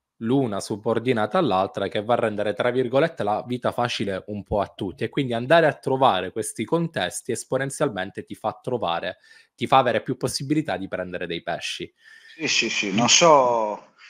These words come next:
Speaker 2: se ti è mai capitato, ti, scusami se ti interrompo,
Speaker 1: Vai, vai, vai,
Speaker 2: di,
Speaker 1: vai.
Speaker 2: a me è cap-, è capitato tre, quattro volte pescando all'agguato, non in, in, in bassissimo affondo, ma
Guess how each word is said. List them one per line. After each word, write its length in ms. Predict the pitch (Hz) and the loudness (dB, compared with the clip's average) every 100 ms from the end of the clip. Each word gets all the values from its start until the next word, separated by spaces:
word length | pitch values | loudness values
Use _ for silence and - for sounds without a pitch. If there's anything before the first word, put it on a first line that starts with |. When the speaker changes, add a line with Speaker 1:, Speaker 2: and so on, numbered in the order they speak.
| - | -20
Speaker 2:
se 260 | - - 120 | -10 -8 -6
ti 100 | - | -4
è 20 | |
mai 180 | 127 123 | -2 -2
capitato, 540 | - 120 123 135 - 107 | -2 -6 -4 -4 -6 -8
ti, 140 | 101 | -8
scusami 380 | - 123 107 98 | -6 -6 -6 -4
se 160 | - | -6
ti 100 | 87 | -6
interrompo, 640 | 104 98 92 101 85 170 220 | -10 -8 -6 -6 -4 0 2
Speaker 1:
Vai, 20 | |
vai, 100 | 175 | 4
vai, 160 | 156 120 | 6 4
Speaker 2:
di, 80 | 120 | 4
Speaker 1:
vai. 160 | 110 101 101 | 0 -2 0
Speaker 2:
a 60 | |
me 120 | 131 156 | 6 6
è 20 | |
cap-, 200 | 127 - | 6 4
è 160 | 131 135 | 4 6
capitato 560 | 143 160 170 165 147 | 6 8 8 8 6
tre, 160 | 131 147 | 2 4
quattro 300 | 143 139 147 | 4 4 6
volte 720 | 151 151 143 139 117 - _ _ _ | 8 8 6 -2 -6 -8 _ _ _
pescando 420 | - 117 - 127 117 | -16 -10 -4 -2 0
all'agguato, 1080 | 113 101 113 98 - 101 95 95 92 92 _ | -2 0 0 0 -4 -10 -8 -10 -12 -16 _
non 240 | 113 131 | 4 6
in, 300 | 113 107 101 | 4 0 -2
in, 800 | 98 95 92 90 90 90 90 95 - | -4 -6 -8 -8 -10 -12 -14 -20 -20
in 220 | 104 104 | -20 -6
bassissimo 580 | 107 113 - 101 - 120 | 0 2 2 0 0 0
affondo, 420 | 127 - 107 92 | -2 -2 -4 -4
ma 200 | 98 85 | -8 -8